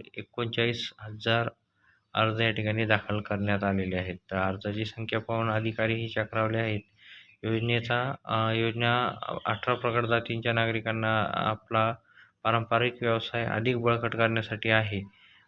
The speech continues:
कर्ज रूपात ही योजना असता-, असताना निव्वळ शिलाई मशीन मिळेल म्हणून शिंपी या प्रवर्गात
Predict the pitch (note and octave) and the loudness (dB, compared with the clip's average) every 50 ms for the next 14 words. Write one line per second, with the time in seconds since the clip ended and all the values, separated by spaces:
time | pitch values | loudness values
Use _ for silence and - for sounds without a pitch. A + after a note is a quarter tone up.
0 | _ _ - A2+ A#2 A#2 A2+ A#2+ B2 B2 A#2+ A#2 - - A#2+ A#2 A#2 A#2+ A#2 A#2 | _ _ 0 0 2 2 4 4 2 2 2 0 0 0 0 0 2 0 0 2
1 | A#2 A#2 A#2 A2+ A#2 A#2 A2+ A2+ A2+ G#2 - _ _ - G#2 G#2+ A2 A2+ A2+ A2 | 2 0 0 2 2 4 4 4 2 0 -4 _ _ -2 0 2 2 2 2 0
2 | - - - A#2 A#2 A2+ A2 A2 A2 A2 A2+ A#2 A2+ A2+ A2+ A#2 A#2+ A#2+ A#2+ A#2+ | -2 -6 -4 -4 -2 0 0 0 0 0 0 0 0 0 2 2 2 0 0 -2
3 | - - - A#2 A2 A2+ A#2 A#2 A#2 A#2 A2+ - - A#2 A#2 A#2+ A#2 A2+ A2+ A2+ | -6 -4 -2 0 2 4 4 2 2 0 -2 -2 -4 -2 -2 0 2 2 2 2
4 | A2 G2+ - - _ _ _ - - - - _ _ _ - G#2+ G#2+ G#2+ A2+ A#2+ | 0 -2 -4 -8 _ _ _ -20 -20 -20 -20 _ _ _ -10 -4 0 0 0 2
5 | B2 B2 A#2+ - - - A#2 A2+ A2 - B2 B2 B2 B2 A#2+ A#2 A#2 - A#2+ A#2 | 0 -2 -2 -2 -2 -2 -2 -4 -4 -6 -4 -2 0 0 0 0 0 0 0 0
6 | A#2 A2+ A2+ A#2 | 2 0 0 -2